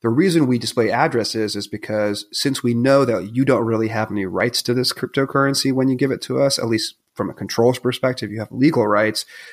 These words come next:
In theory, there's nothing preventing our entire company from turning tail and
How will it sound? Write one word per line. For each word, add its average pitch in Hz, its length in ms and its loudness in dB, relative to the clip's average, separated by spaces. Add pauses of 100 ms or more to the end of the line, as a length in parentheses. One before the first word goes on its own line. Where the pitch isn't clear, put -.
(200)
In 156 240 4
theory, 127 540 4
there's 107 260 -2
nothing 117 300 -4
preventing 107 600 -6 (520)
our 113 140 2
entire 127 260 4
company 117 420 2
from 101 500 -4 (300)
turning 113 380 0
tail 113 340 2
and 101 300 -2